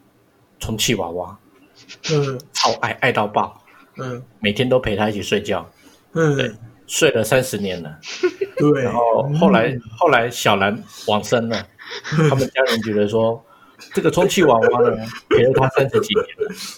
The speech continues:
Speaker 2: 嗯。
Speaker 1: 我决定把它烧给她，她受得到吗？她已经在这个充气娃娃身上培养了三十几年的意念。
Speaker 2: 嗯，用了三十年，三年没有破也是厉害。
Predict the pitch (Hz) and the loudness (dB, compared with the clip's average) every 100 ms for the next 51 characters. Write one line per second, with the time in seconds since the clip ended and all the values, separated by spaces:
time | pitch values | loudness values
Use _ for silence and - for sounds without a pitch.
0 | - 214 262 254 208 175 139 131 113 147 | -4 -2 2 4 6 4 0 -6 -6 -4
1 | 151 143 - - - - - - _ 113 | -4 -4 -14 -12 -12 -12 -16 -20 _ -2
2 | 113 143 143 131 107 107 107 - _ - | 2 2 2 2 2 -2 -4 -10 _ -16
3 | - - - - - - 110 123 104 101 | -14 -12 -16 -20 -12 -6 -2 0 2 0
4 | 95 90 _ _ _ - - - - - | -2 -6 _ _ _ -14 -14 -14 -18 -6
5 | - 147 120 131 151 127 - 135 123 - | 0 0 0 -2 0 0 -2 0 0 0
6 | - 143 139 147 113 117 117 110 123 104 | -2 -2 2 2 4 4 2 -2 -2 -4
7 | - _ - - - 123 127 98 98 - | -12 _ -20 -6 0 2 2 0 -4 -2
8 | - 170 180 - 143 117 101 98 110 123 | 0 2 2 0 -2 -2 -4 -2 -2 -2
9 | 110 104 - _ _ _ - - _ _ | -4 -6 -10 _ _ _ -20 -20 _ _
10 | _ 175 156 147 131 117 113 - _ _ | _ -4 0 0 -2 -8 -12 -16 _ _
11 | _ - _ - - - _ - 285 247 | _ -20 _ -20 -20 -20 _ -2 2 4
12 | 226 240 240 190 143 151 - - 240 247 | 4 2 2 -2 -4 -6 -10 -2 2 4
13 | 185 175 196 131 - 190 135 120 160 151 | 4 6 4 2 2 2 2 -4 -4 -2
14 | 127 131 117 | -2 -2 -4